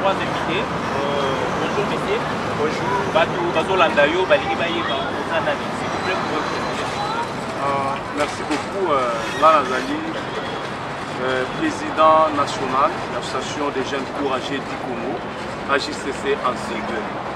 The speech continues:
Speaker 2: Nazali mpe, euh, les jeunes leaders de la province ya Congo Central. Nazali parmi, euh, initiateurs ya marche pacifique de lamentation surnommée Boma Telema.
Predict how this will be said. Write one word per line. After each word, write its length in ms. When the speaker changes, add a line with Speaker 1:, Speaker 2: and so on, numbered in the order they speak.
Speaker 2:
Nazali 280
mpe, 240
euh, 800
les 100
jeunes 300
leaders 240
de 220
la 80
province 420
ya 120
Congo 320
Central. 380
Nazali 300
parmi, 400
euh, 480
initiateurs 720
ya 180
marche 220
pacifique 520
de 40
lamentation 800
surnommée 560
Boma 480
Telema. 400